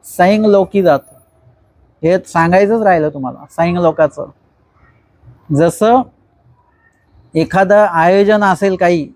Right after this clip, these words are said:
कार्यक्रमाचं वगैरे, की ते एक विशिष्ट जागा बनवलेली असते, खेळासाठी मैदान बनवलेलं आहे, स्वयंपाकासाठी किचन बनवलेलं आहे, तशा पद्धतीने नरक भोगविण्यासाठी सैंग लोक नावाचं एक वेगळा विभाग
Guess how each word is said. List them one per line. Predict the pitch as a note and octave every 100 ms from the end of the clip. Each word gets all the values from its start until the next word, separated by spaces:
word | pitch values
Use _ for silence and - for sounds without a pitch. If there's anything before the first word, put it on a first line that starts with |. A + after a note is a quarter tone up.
| _
कार्यक्रमाचं | E3+ E3 F3 F3+ F3 F3 F3
वगैरे, | E3+ E3+ D#3+
की | - F3+
ते | F#3
एक | F3
विशिष्ट | F3+ G3 G#3 -
जागा | F#3+ F#3 F3+ G3+
बनवलेली | F#3+ F#3+ G3 F#3+ F#3+
असते, | F3 - - D#3+ - _ _ _ -
खेळासाठी | E3 F#3 F3+ F3+ F#3
मैदान | F3+ F3 F3 F#3+ F3+
बनवलेलं | F3 F3 E3+ E3+
आहे, | E3+ D#3 D#3 D3 _ _ _ -
स्वयंपाकासाठी | E3 E3 F3+ F#3 F3 F3+ F3
किचन | F3+ F#3 - G3
बनवलेलं | F#3 F#3 F3+ F3+ F3+
आहे, | F3 D#3 D#3+ D3 - _ _ _ _ _ _ -
तशा | F3+ - A3
पद्धतीने | G#3+ G#3 F3+ G3 F#3+ G#3 G#3
नरक | G3+ F3+ F#3 G#3
भोगविण्यासाठी | F3 E3+ F3+ F#3+ F#3+ F#3+ F#3+ F3+ G3
सैंग | F#3+ - F#3 G#3+ A3+
लोक | A3+ A3+
नावाचं | G#3 G3 F#3+ G3 F#3 F#3+ D#3+ - _ _ _ _ _ -
एक | F3+ G#3 G3+
वेगळा | F#3 E3+ F3 G3+
विभाग | G3 F#3 E3 F#3+